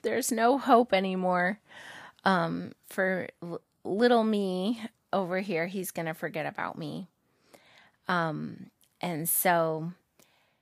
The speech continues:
um, unfortunately, I allowed, um, those thoughts to really take root, um,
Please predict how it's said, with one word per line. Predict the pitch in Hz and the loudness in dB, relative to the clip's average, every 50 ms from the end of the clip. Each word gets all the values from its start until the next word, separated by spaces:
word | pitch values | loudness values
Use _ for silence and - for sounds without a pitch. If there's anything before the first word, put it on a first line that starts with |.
| _ _ _ _ _ _ _ _ _ _ _ _ _ _ _ _ - | _ _ _ _ _ _ _ _ _ _ _ _ _ _ _ _ -4
um, | 180 214 202 190 185 180 175 170 170 170 180 170 - - - - - - _ | -2 -2 -2 -2 -2 -4 -6 -6 -8 -8 -8 -8 -10 -12 -14 -16 -16 -4 _
unfortunately, | 220 233 233 - - 247 262 311 302 - - - 269 220 170 143 - - - 160 160 151 151 156 - - - | 2 2 2 2 4 4 4 4 4 2 0 2 2 2 2 0 -2 -2 -4 -2 -2 -2 -2 -4 -4 -6 -4
I | - 175 175 175 180 180 185 185 180 - - | -2 0 2 2 2 2 0 0 -2 0 0
allowed, | - 170 156 160 156 151 151 156 156 156 156 160 151 - - _ - | 0 0 2 2 2 2 2 2 2 2 0 0 -2 -6 -6 _ -2
um, | 160 160 151 139 127 101 104 156 180 175 - - _ _ _ _ _ _ - | -2 0 0 -2 -2 -6 -8 -8 -10 -10 -14 -18 _ _ _ _ _ _ -10
those | 170 175 170 170 151 147 139 139 147 151 - - - - _ _ _ _ _ _ _ _ _ _ | -6 0 4 4 4 4 2 -2 -4 -4 -4 -6 -6 -10 _ _ _ _ _ _ _ _ _ _
thoughts | - - - 160 131 127 - - - - - - | -2 4 6 6 6 6 4 2 4 4 6 6
to | - 175 | 4 2
really | 151 151 160 147 143 151 147 143 139 139 - - _ _ | 2 2 2 2 2 2 0 0 -2 -4 -8 -10 _ _
take | - - 185 160 147 147 - | -2 0 2 0 0 0 -4
root, | 139 143 156 147 143 135 - - _ _ _ _ _ _ _ _ _ _ | -4 -2 0 0 0 0 -4 -6 _ _ _ _ _ _ _ _ _ _
um, | - 151 147 131 131 123 95 - 101 | 0 2 2 2 0 -2 -6 -8 -10